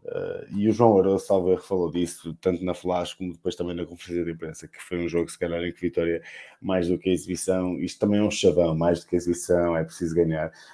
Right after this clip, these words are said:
mas se calhar era mesmo, e senti a equipa, eh, bem, mas a faltar muita ligação entre meio campo,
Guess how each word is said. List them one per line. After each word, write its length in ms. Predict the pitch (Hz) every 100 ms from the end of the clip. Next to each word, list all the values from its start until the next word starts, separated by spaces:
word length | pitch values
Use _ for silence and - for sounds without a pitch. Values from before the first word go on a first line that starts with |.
| -
mas 120 | 95 -
se 60 |
calhar 280 | 117 117 117
era 200 | 104 98
mesmo, 420 | 95 87 71 71 _
e 320 | 80 80 82 80 - -
senti 380 | - 101 90 107
a 40 |
equipa, 440 | 104 104 107 107 95
eh, 840 | 95 95 95 92 90 90 90 - - - - _ _ _ _ _ _
bem, 800 | - 101 98 92 110 120 139 147 -
mas 280 | 101 101 107
a 60 |
faltar 520 | 110 107 104 101 98
muita 400 | 98 101 117 113
ligação 720 | 101 92 82 82 - 85 87 87
entre 240 | 80 -
meio 180 | 85 85
campo, 440 | - 87 82 82